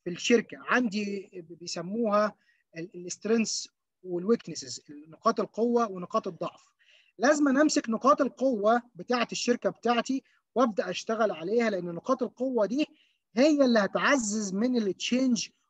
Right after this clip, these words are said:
والسموثنج بتاع التشينج أو سلاسة،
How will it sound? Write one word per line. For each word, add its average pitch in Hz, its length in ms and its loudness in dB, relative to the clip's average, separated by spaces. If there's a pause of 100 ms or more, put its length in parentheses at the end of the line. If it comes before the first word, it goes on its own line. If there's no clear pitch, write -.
(120)
والسموثنج 220 800 2
بتاع 233 220 -2
التشينج 214 540 0
أو 170 100 -2
سلاسة، 240 580 0